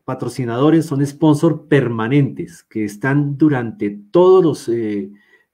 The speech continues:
eh, Juegos Olímpicos, en todas las Olimpiadas, y la ausencia de los Juegos para ellos no significaría, bueno, con ellos no significaría una pérdida mayor porque finalmente están comprometidos por un tiempo,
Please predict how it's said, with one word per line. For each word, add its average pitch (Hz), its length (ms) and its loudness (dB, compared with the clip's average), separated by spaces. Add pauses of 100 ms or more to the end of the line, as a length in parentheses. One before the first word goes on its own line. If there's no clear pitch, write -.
(100)
eh, 87 240 -18
Juegos 139 300 -2
Olímpicos, 151 720 0
en 110 300 -6
todas 139 220 0
las 123 160 -4
Olimpiadas, 139 680 0 (520)
y 139 600 -2
la 127 340 0
ausencia 202 1160 2 (140)
de 123 180 -4
los 110 260 -8
Juegos 147 720 0 (180)
para 110 340 -10
ellos 143 220 0
no 147 160 2
significaría, 131 1080 -6 (400)
bueno, 107 320 -6 (140)
con 131 220 -2
ellos 165 280 4
no 127 120 -4
significaría 117 640 -4
una 131 260 -6
pérdida 135 380 -2
mayor 110 320 -6
porque - 240 -10
finalmente 110 540 -10
están 123 260 -8
comprometidos 113 640 -4
por 104 160 -6
un 104 180 -4
tiempo, 117 400 2